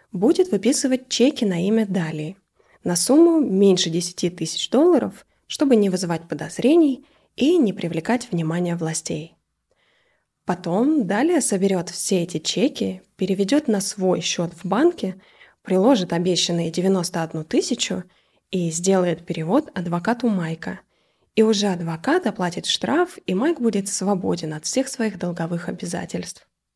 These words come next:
И все шло как по маслу. Майк отдал ей восемьдесят семь тысяч чеками и тринадцать тысяч наличными. И дальше он просто сел и ждал хороших новостей от своего адвоката.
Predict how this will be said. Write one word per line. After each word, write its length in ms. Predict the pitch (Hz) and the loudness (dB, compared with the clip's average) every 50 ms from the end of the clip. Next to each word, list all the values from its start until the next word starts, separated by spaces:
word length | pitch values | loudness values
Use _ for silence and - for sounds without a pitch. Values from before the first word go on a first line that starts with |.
| _ _ _ _ _ _ _ _ _ _ _ _ _ | _ _ _ _ _ _ _ _ _ _ _ _ _
И 160 | - - 180 | -12 -10 -10
все 300 | 175 - - - 254 311 | -8 -6 -2 2 2 2
шло 260 | 330 - - 277 277 | 2 2 0 0 -2
как 380 | 277 - - 196 196 202 196 - | -2 -2 -2 -2 -2 -2 -2 -4
по 100 | - 190 | -2 0
маслу. 540 | 185 185 185 185 180 175 - - 190 190 185 - _ _ _ _ _ _ _ _ _ _ | 0 0 0 -2 -2 -4 -4 -4 -4 -6 -8 -10 _ _ _ _ _ _ _ _ _ _
Майк 420 | - 202 262 330 359 370 - - - - | 0 2 2 2 2 0 -4 -8 -4 -2
отдал 340 | 202 196 185 185 190 180 | -2 0 0 0 -2 -2
ей 240 | 175 175 190 185 185 | -2 -2 -2 -2 -2
восемьдесят 640 | 185 190 190 185 185 - 185 175 175 170 - 170 170 | -2 0 0 0 0 0 -2 -2 -2 -4 -6 -6 -6
семь 220 | - - 175 170 170 | -4 -4 -2 -4 -2
тысяч 440 | 170 170 170 - 160 - - - - | -4 -6 -6 -6 -6 -4 -4 -4 -2
чеками 580 | - - 175 175 170 - 285 311 320 320 320 - _ _ _ _ _ _ _ | -2 -2 -2 -2 -2 0 2 2 2 0 -4 -8 _ _ _ _ _ _ _
и 240 | - 214 262 349 381 | 0 2 4 4 2
тринадцать 600 | 370 - - 202 185 165 165 190 220 - - - | 2 0 -2 -2 -2 -2 -2 -2 -4 -4 -8 -10
тысяч 360 | - - 165 170 - 175 - - | -10 -8 -8 -4 -2 -2 -2 -2
наличными. 720 | 180 180 175 170 165 156 - - 170 170 170 175 196 196 - _ _ _ _ _ _ _ _ _ _ _ _ _ 480 | -2 -2 -2 -4 -4 -4 -4 -4 -4 -4 -6 -6 -8 -10 -16 _ _ _ _ _ _ _ _ _ _ _ _ _ 6
И 60 | 427 | 6
дальше 340 | 262 196 196 190 175 - 196 | 6 6 2 -2 0 0 0
он 140 | 175 175 170 | 0 -2 -2
просто 520 | 175 - 170 170 - - - 165 170 180 | -4 -6 -6 -6 -6 -8 -8 -8 -8 -8
сел 400 | - - - - - 480 494 480 - - | -8 -6 -2 2 4 6 6 4 4 2
и 80 | - 185 | -2 -4
ждал 340 | 180 - - 196 208 226 233 | -4 -2 -2 -2 -2 -2 -2
хороших 500 | 226 - 196 185 185 180 - - 175 - | -4 -4 -4 -2 -2 -2 -2 -4 -4 -4
новостей 580 | 185 175 175 156 160 - - - 226 294 311 | -4 -4 -4 -4 -6 -4 0 2 2 2 2
от 80 | 254 - | 2 0
своего 340 | - - 175 170 170 180 202 | -4 -4 -4 -4 -2 -2 -2
адвоката. 760 | 202 190 185 180 175 - - 170 175 175 - 196 202 196 - | -2 -2 -4 -6 -6 -6 -6 -6 -6 -6 -8 -10 -10 -10 -12